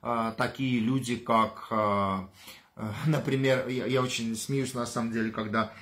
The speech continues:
э, вижу Давида Бабая на экране, а я его называю Давид Бабаев. Давид Бабаев, э, он же, э, арцахский чиновник, бывший секретарь Баку Саакяна по прозвищу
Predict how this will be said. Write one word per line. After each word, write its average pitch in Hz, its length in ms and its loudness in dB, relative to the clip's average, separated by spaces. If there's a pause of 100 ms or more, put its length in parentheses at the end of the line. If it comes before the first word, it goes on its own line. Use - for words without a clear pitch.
(200)
э, 113 340 2
вижу 120 320 2
Давида 120 380 2
Бабая 139 500 2
на 165 180 2
экране, 117 520 2
а 113 160 2
я 127 160 2
его 120 160 -2
называю 120 400 0
Давид 117 320 0
Бабаев. 110 640 2
Давид 170 300 4
Бабаев, 185 580 6 (100)
э, 127 380 0 (220)
он 143 180 0
же, 131 320 0 (560)
э, 120 560 -4
арцахский 127 960 -2
чиновник, 147 680 0
бывший 131 440 -2
секретарь 113 600 -4
Баку 117 340 -4
Саакяна 165 640 -2
по 180 140 -2
прозвищу 165 600 -2